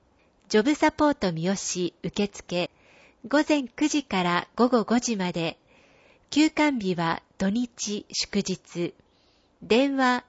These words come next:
三三一八六零。暮らし働く相談センター。暮らし相談受付。午前九時から午後五時まで。電話三三五零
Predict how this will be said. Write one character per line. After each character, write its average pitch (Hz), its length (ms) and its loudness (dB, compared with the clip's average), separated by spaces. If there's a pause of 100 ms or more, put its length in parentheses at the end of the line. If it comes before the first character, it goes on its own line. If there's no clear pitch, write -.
三 277 380 -2
三 247 400 0 (400)
一 277 300 -2
八 262 520 -4 (200)
六 180 340 -4
零。 180 320 -4 (960)
暮 233 120 0
ら 277 140 4
し - 380 -4
働 294 480 2
く - 40 -14
相 285 260 2
談 269 220 0
セ 254 220 0
ン 226 80 -8
タ 165 440 -6 (640)
ー。 - 40 -14
暮 226 100 2
ら 294 120 4
し - 40 -6
相 294 360 2
談 170 320 -2 (200)
受 233 220 2
付。 - 460 -6 (320)
午 302 220 4
前 262 240 0
九 302 200 -2
時 294 140 -2
か 196 180 -6
ら 175 320 -2
午 226 160 4
後 226 140 2
五 214 160 0
時 226 180 -4
ま 180 140 -6
で。 165 260 -6 (600)
電 262 300 2
話 247 260 2 (100)
三 277 360 -2
三 254 360 -2 (440)
五 285 260 4
零 262 340 0